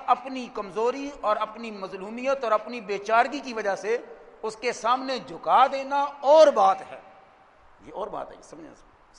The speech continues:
لیکن یہ کہ تمام انسان، ملک کے جو ہے وہ سولہ کروڑ، اٹھارہ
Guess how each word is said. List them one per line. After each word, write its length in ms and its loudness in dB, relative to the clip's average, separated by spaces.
لیکن 340 -16
یہ 160 -8
کہ 160 -10
تمام 460 -4
انسان، 480 -8
ملک 300 -6
کے 100 -2
جو 140 -4
ہے 220 4
وہ 100 -6
سولہ 440 -2
کروڑ، 280 0
اٹھارہ 380 0